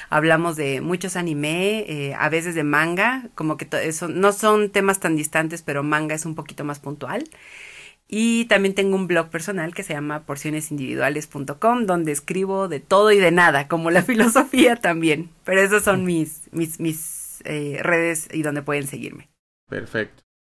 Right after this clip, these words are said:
Speaker 2: Y pues para todos los que nos escucharon, este, no se les olvide dejar sus, sus comentarios. Nos, nos entretiene y nos divierte mucho ver lo que opinan, qué vi-, cómo vivieron estos juegos,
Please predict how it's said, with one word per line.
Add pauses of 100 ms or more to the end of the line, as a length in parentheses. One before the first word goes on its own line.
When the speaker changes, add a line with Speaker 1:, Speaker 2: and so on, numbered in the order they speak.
Speaker 2:
Y
pues
para
todos
los
que
nos
escucharon,
este,
no
se
les
olvide
dejar
sus,
sus
comentarios.
Nos,
nos
entretiene
y
nos
divierte
mucho
ver
lo
que
opinan,
qué
vi-,
cómo
vivieron
estos
juegos,